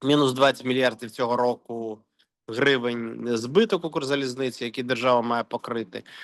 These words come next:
Е, обговорювали цю програму, е, три тисячі кілометрів. Вона дійс-, дійсно пуста, неправильно здизайнована. Я, я пообіцяв, що ми допоможемо, е, покращити цю програму, але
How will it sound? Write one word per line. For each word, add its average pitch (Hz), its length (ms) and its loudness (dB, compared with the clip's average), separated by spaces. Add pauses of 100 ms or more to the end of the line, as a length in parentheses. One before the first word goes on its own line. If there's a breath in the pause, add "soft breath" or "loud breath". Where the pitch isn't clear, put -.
(320 loud breath)
Е, 113 360 4
обговорювали 135 680 4
цю 123 140 -2
програму, 190 720 2 (180)
е, 143 100 -2
три 151 180 -4
тисячі 147 300 -4
кілометрів. 127 680 -2
Вона 156 600 2 (320)
дійс-, 151 220 0
дійсно 143 320 -2
пуста, 135 360 2
неправильно 120 1200 0
здизайнована. 156 920 2
Я, 127 220 -2 (100)
я 139 120 -2
пообіцяв, 135 540 -2
що 123 120 -12
ми 123 80 -6
допоможемо, 120 680 -2 (540 loud breath)
е, 120 220 2
покращити 208 600 0
цю 175 160 -4
програму, 151 560 4
але 151 500 4